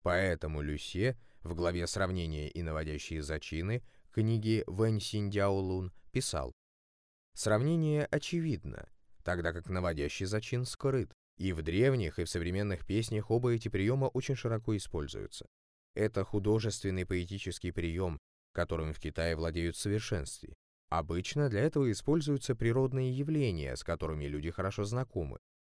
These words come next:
С их помощью в песню вводится персонаж и основная мысль о нём. Это придаёт песне волнующий эффект и имеет большую силу художественного воздействия. Например, первая строчка песни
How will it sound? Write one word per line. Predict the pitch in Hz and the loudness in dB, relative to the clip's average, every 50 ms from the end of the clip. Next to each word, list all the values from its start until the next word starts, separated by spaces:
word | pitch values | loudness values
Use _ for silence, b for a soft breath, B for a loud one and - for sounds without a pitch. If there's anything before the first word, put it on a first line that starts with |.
| _ _ _ - | _ _ _ -8
С | - - | -4 -2
их | 95 90 - - | -2 -2 -2 0
помощью | - 98 101 95 90 - - - 82 80 | 2 2 2 2 0 -2 -4 -4 -4 -4
в | - - | -6 -4
песню | - 117 123 120 - - 82 76 78 | -4 -2 -2 -2 -4 -4 -4 -4 -4
вводится | 73 71 90 110 107 98 98 - - - 101 | -2 0 0 0 0 0 -2 -4 -4 -4 -4
персонаж | 90 - - 82 73 - - 76 65 60 76 101 139 - - - _ _ _ _ _ _ _ _ _ - | -4 -4 -6 -6 -6 -4 -4 -4 -4 -2 -2 -2 -2 -2 -6 -10 _ _ _ _ _ _ _ _ _ 0
и | 113 135 | 4 4
основная | 143 131 - 131 123 123 127 123 123 123 | 4 4 4 0 0 0 0 0 0 2
мысль | 123 131 131 123 - - 82 73 | 2 2 0 0 -2 -2 -2 -2
о | 69 | -2
нём. | 67 67 62 55 50 - _ _ _ _ _ _ _ _ - | -4 -4 -6 -6 -8 -12 _ _ _ _ _ _ _ _ -4
Это | 90 92 - 92 | -2 -2 0 0
придаёт | 90 95 90 85 90 92 92 90 | 0 0 2 2 2 2 2 0
песне | - - 98 98 - - 90 78 | 0 0 0 0 0 0 -2 0
волнующий | 80 80 80 85 104 117 113 107 - - - 104 101 98 | 0 0 0 0 2 2 2 0 0 -2 -2 -2 -2 -2
эффект | 98 - 104 98 87 80 - - | -2 -2 0 0 0 0 -2 -4
и | 78 73 73 | -4 -4 -2
имеет | 76 78 76 76 73 | -2 -2 -2 -2 -2
большую | 69 71 73 73 73 - - 104 117 123 120 117 117 | -2 -2 -2 -2 -2 -4 -2 0 0 2 2 0 0
силу | 113 - - 80 95 107 107 110 107 | -2 -4 -2 -2 0 0 0 -2 -4
художественного | - - 104 85 76 73 82 87 98 92 - - - 85 85 87 87 87 85 | -4 -4 -6 -4 -2 -2 -2 -2 -4 -6 -8 -6 -6 -4 -4 -4 -4 -4 -2
воздействия. | 87 92 92 - - 95 87 78 73 - - - - 50 - - _ _ _ _ _ _ _ _ _ - | -2 -4 -4 -4 -4 -4 -4 -4 -6 -8 -10 -10 -10 -12 -12 -18 _ _ _ _ _ _ _ _ _ -6
Например, | - 87 87 - 90 90 92 92 87 | -4 -2 0 2 2 2 2 2 0
первая | 87 - 90 85 87 87 85 | 2 0 0 2 2 0 0
строчка | - - 90 90 - - - 87 | 0 -2 -4 -4 -2 -2 -2 -2
песни | 85 - 87 87 85 - - 80 80 78 - | 0 0 0 -2 -2 -2 -4 -4 -4 -4 -6